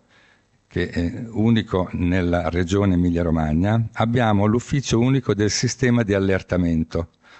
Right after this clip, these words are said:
dove tutti i comuni della provincia sono soci. E,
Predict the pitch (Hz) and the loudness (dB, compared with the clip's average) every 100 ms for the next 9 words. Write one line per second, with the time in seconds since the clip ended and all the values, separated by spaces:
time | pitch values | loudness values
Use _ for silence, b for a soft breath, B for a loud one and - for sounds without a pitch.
0 | - 90 95 - - - 101 107 113 101 | -4 0 0 2 0 0 -2 2 2 2
1 | 104 - 117 107 107 - 98 - 95 90 | 2 0 0 2 0 0 -2 0 2 2
2 | 95 - 101 80 - - 85 - b b | -2 -2 0 0 -4 -6 -6 -8 b b
3 | b b b b b _ _ 110 92 87 | b b b b b _ _ -2 0 2
4 | 87 85 87 - | 2 0 -2 -6